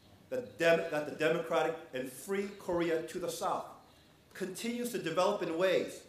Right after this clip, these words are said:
that have earned the respect of the international community. This is exci-, this is particularly an exciting juncture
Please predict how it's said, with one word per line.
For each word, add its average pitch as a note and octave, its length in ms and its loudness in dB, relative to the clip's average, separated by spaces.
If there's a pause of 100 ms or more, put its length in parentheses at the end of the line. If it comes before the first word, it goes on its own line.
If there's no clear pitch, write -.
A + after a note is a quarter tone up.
(460)
that C#3+ 160 0
have C3 240 -2
earned D#3+ 320 2
the D3+ 80 -4
respect C3+ 640 -6 (420)
of A#2 160 -6
the A#2 60 -4
international A#2 560 -6
community. A2+ 400 -8 (1160)
This E3+ 160 -4
is E3+ 160 -2 (260)
exci-, F3 600 -4
this G3 160 -2
is F3 120 -2
particularly E3+ 720 0
an D3+ 100 -6
exciting G#3 600 -2
juncture F3+ 460 -2